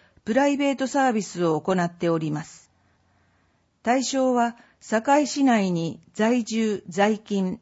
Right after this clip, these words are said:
在学の方です。お一人一回につき一冊のご依頼をお受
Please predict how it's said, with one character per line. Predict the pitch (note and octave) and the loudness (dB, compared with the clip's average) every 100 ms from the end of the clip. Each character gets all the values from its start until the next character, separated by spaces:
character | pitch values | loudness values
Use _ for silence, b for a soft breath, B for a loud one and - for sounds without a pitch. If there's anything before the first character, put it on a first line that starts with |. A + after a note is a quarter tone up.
| - | -10
在 | F#3 G3+ A#3 | -2 0 2
学 | A#3+ A#3 | -2 0
の | A3 | -2
方 | G3 F#3 F3+ | -2 -4 -4
で | D#3 | -4
す。 | - - _ _ _ _ _ _ _ _ _ _ _ _ _ _ - | -10 -20 _ _ _ _ _ _ _ _ _ _ _ _ _ _ -4
お | G3+ | -4
一 | - - C4+ | -4 -2 0
人 | B3+ B3 - | 0 -4 -6
一 | G3+ | -10
回 | - C#4 C4+ | -2 2 4
に | A3+ | 4
つ | F3+ - | 0 -8
き | F3+ E3+ E3 | -6 -6 -6
一 | F#3 F3+ | -10 -8
冊 | - C4 C#4 | -4 -4 0
の | B3+ G3 | 2 4
ご | F3 | 2
依 | F#3 | 2
頼 | F#3 F3+ F3 | 2 0 2
を | E3+ - | 0 0
お | |
受 | E3+ | -2